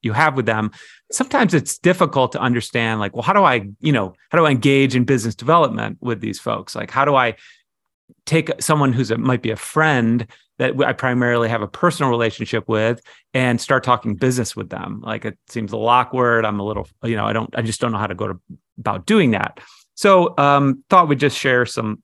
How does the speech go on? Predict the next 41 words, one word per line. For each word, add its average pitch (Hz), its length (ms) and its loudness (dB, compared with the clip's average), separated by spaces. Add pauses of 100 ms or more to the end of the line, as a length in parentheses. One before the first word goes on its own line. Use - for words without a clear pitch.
thoughts 117 340 0
on 107 200 -4
that, 104 420 -4
uh, 107 140 -6
because 107 320 -6
it 120 100 0
is 117 120 0
a 113 40 -4
question 113 360 -4
that 104 120 -10
comes 110 240 -10
up 107 260 -2 (440)
quite 127 320 2 (400)
often. 120 560 0 (320)
Um, 151 260 2
so 180 460 4
if - 100 -16
we 220 100 2
take 247 280 0
these 180 180 0
one 139 220 2
at 135 100 2
a 123 80 2
time, 110 600 0
I - 40 -4
mean, 139 140 2
if 135 120 0
I'm 180 200 4
thinking 151 400 -2
about 117 480 0
someone 117 480 -2
who, 110 420 -2 (800)
you 117 80 -4
know, 104 60 0
I 107 60 0
generally 147 500 2
have 113 280 -2
a 107 200 -2 (300)
personal 147 540 2
relationship 117 760 0
with, 147 400 2